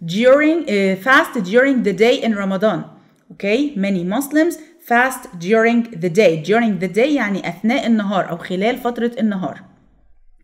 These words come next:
Delicious، delicious.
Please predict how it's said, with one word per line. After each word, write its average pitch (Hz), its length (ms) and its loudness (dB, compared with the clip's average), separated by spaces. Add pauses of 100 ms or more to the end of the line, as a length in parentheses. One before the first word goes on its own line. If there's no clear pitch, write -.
(680)
Delicious، - 720 0 (1300)
delicious. 254 840 0